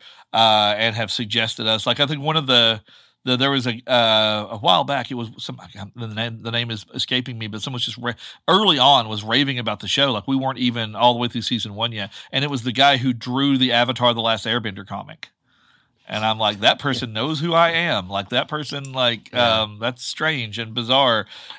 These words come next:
Speaker 1: And it is a wild, it is a, it is a, a, a wild thing to go from, like,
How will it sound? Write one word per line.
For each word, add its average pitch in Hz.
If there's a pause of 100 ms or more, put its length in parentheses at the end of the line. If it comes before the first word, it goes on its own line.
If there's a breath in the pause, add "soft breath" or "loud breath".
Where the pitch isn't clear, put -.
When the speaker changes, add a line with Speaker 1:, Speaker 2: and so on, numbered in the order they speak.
Speaker 1:
And 120
it 127
is 139
a 147
wild, 151
it 143
is 147
a, 139
it 139
is 139
a, 120 (180)
a, 110 (180)
a 127
wild 131
thing 143
to 120
go 120
from, 117
like, 110